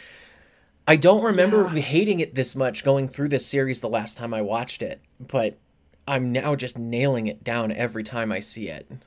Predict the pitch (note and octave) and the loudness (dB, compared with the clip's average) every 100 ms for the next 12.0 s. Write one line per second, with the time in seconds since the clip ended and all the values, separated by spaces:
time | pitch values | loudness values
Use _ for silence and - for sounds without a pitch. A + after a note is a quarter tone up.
0 | _ _ _ _ _ _ _ _ _ _ | _ _ _ _ _ _ _ _ _ _
1 | - D3 B2 G2+ F#2 A#2 F3+ D3 C4 F#3+ | -16 -8 -4 -4 -4 -2 0 0 0 -2
2 | - D#3 C3+ G2+ G2+ - G#2 G2+ E3+ A#3 | -2 -4 -4 -6 -8 -8 -6 -6 -6 -6
3 | G3 C3+ - B2 A2+ F#2+ G#2 G#2+ G2+ F#2+ | -2 -2 -2 -6 -6 -8 -8 -8 -10 -10
4 | - - G#2+ G2+ A2+ F#2 B2 B2 G#2+ F#2+ | -12 -8 -8 -6 -8 -6 -8 -8 -8 -8
5 | G2+ G2 G2 F2+ F#2+ F2 F2 G2+ - _ | -8 -6 -6 -8 -12 -12 -12 -12 -14 _
6 | _ _ _ _ _ _ _ _ _ _ | _ _ _ _ _ _ _ _ _ _
7 | - D#3+ C3 B2+ B2+ B2 A#2+ A2+ A2 G#2 | -12 -4 0 2 4 6 6 6 4 0
8 | - G#2+ A#2 A#2 A2+ A#2+ G#2+ D3+ A#2 - | -6 -6 -4 -4 -2 -4 -4 -6 -4 -4
9 | G#2+ G#2+ G#2+ A#2 C3+ F3+ - - C4+ B3+ | -4 -2 -2 -2 -4 -6 -8 0 2 2
10 | F#3 D3+ - C#3 D3+ - - A#2+ B2+ C#3+ | 2 0 2 4 2 0 0 0 0 0
11 | - D#3+ D3 A2+ A2 C3+ C#3+ E3 F3+ | 0 -2 -2 -4 -2 -2 -2 -4 -6